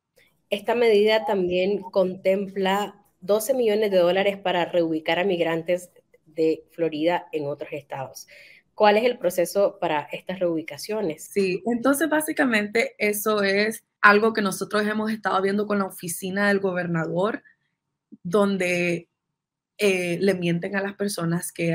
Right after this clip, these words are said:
Speaker 2: han cruzado la frontera y le dicen, "Te vamos a mandar a un lugar donde vas a tener albergue, comida, vas a tener trabajo", y los mandan a ciudades, eh, que han dicho, pues, que ellos están en solidaridad con los inmigrantes,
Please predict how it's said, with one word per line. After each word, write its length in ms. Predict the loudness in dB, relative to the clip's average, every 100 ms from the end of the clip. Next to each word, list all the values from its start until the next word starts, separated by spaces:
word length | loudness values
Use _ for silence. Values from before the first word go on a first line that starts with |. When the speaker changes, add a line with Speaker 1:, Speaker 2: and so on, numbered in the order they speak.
| -2
Speaker 2:
han 220 | -4 -4
cruzado 500 | -6 -10 -8 -4 -2
la 140 | -2 -4
frontera 600 | -6 -8 -4 -2 -2 -4
y 100 | -4
le 100 | -2
dicen, 520 | -2 -2 -6 -4 -6 -8 _ _ -2
"Te 100 | 0
vamos 360 | 0 -2 -4
a 40 | -2
mandar 560 | -2 -2 0 0 0 -2
a 100 | -2
un 200 | -2 -2
lugar 520 | 0 2 2 0 -2
donde 240 | -2 -2
vas 180 | -4 -6
a 60 | -6
tener 360 | -2 -2 -2 -2
albergue, 640 | -2 0 0 0 -4 -4
comida, 640 | -4 -4 -2 0 2 2 0 -10 -20 _
vas 160 | 0 0
a 100 | 0
tener 260 | 2 2 2
trabajo", 640 | 0 2 0 0 -2 -2
y 100 | -2
los 180 | -2 0
mandan 580 | -2 -2 0 0 0 -2 2
a 280 | 4 6 4
ciudades, 840 | -2 -4 0 0 0 0 -2 -4 -10 _ _ _ _ -6
eh, 500 | -2 0 0 0 -2
que 100 | 0
han 140 | 0 0
dicho, 440 | -4 -2 -4 -4 -4
pues, 280 | -4 -4 -6
que 340 | -4 -4 -6 _ -2
ellos 320 | 0 2 0
están 320 | 0 0 0
en 100 | -4
solidaridad 720 | -4 -2 -2 -2 -2 -2 -4
con 200 | -4 -4
los 240 | -4 -4 -4
inmigrantes, 720 | -4 -2 -2 -4 -4 -6 -8